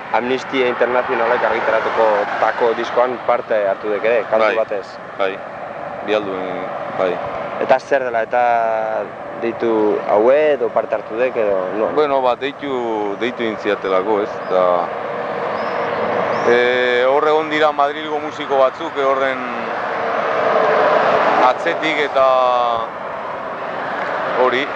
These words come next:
Speaker 2: deitu egin ziaten da bialdu ginen, kantu bat, e, asko gustatzen zaien, da, holaxe, bialdu, ja, hau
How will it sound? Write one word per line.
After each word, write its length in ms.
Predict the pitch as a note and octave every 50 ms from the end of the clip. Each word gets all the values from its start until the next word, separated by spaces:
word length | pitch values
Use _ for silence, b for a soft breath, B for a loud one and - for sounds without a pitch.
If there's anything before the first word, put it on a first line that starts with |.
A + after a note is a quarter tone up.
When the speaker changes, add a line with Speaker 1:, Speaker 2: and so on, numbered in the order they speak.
| - - - - -
Speaker 2:
deitu 220 | G#2+ B2 C3+ C3
egin 140 | B2+ B2 A#2+ B2
ziaten 320 | C3 A#2+ A#2 C#3 D3+ C#3+
da 80 | B2+ A2+
bialdu 320 | A2+ A#2+ B2+ B2 A2+ A2
ginen, 300 | G#2 G2 G2 G2 G#2+ B2+ - - - - -
kantu 320 | G#2+ G#2 G2+ - G#2 G2 G2
bat, 240 | G#2+ A2 - -
e, 140 | G#2 G2 G2 F#2+ F#2+ F#2+ F#2 F#2 G2 F#2+ G#2 F#2+ F2+
asko 260 | A2+ - - A#2+ A2+
gustatzen 240 | G#2+ B2 A2 G#2 -
zaien, 380 | A#2+ A2+ A#2 C3 C#3+ D3+ D3
da, 120 | A#2+ G2 F#2+ F#2+ F#2 - - - - - - - - - - -
holaxe, 420 | A2+ A#2 B2 C#3 C3 - B2 A2+ G#2+ -
bialdu, 260 | B2+ C#3 C#3+ C#3+ C#3+ - B2+ C3
ja, 160 | B2+ C3 C#3+ D3+
hau 100 | D3+ D#3